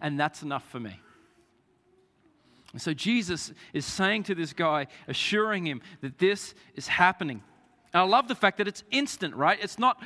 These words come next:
once you sort of fix a few things. Think about this. This guy does not have enough time to hop off the cross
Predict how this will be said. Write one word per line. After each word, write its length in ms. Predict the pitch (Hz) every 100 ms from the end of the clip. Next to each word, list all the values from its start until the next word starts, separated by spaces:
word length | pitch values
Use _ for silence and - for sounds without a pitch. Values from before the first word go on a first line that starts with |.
| -
once 380 | 170 208 247 -
you 160 | 240 202 -
sort 180 | - 220
of 60 | -
fix 300 | - 226 240
a 60 |
few 140 | - 220
things. 320 | 226 220 - - - -
Think 120 | 294
about 140 | 220
this. 300 | 143 110 - _ _ _ _ _ _ _ _ _ _ _ - - _ _ _ _ _ _ _ _ _ _ _ _ -
This 200 | 285 -
guy 280 | 254 214
does 200 | 202 233
not 180 | 233 240
have 120 | 226 214
enough 240 | 214 202
time 300 | - 190 170
to 40 |
hop 300 | 160 - 214
off 200 | 226 220
the 80 | 226
cross 680 | - - 160 120 170 -